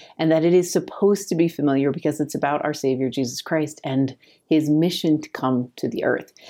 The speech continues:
And that we shouldn't worry so much about how we're going to make new declarations as we should think about how we can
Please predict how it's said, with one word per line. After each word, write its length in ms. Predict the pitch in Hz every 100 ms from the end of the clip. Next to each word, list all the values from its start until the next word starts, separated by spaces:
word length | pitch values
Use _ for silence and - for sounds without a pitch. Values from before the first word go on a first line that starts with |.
| - _
And 180 | 180 185
that 140 | 190 185
we 180 | 226
shouldn't 240 | 214 247 247
worry 200 | 226 233
so 160 | 226 208
much 260 | 202 196 -
about 360 | 175 170 160
how 240 | - 190 196
we're 160 | 214
going 260 | 190 190 180
to 340 | - 180 160 156
make 280 | 165 160 190
new 200 | 196 196
declarations 1000 | 196 196 - 170 156 185 - 233 233 -
as 200 | 170 165
we 140 | 165 175
should 260 | - 151
think 200 | 160 190
about 280 | 185 156 147
how 200 | - 165
we 140 | 170 175
can 320 | - 151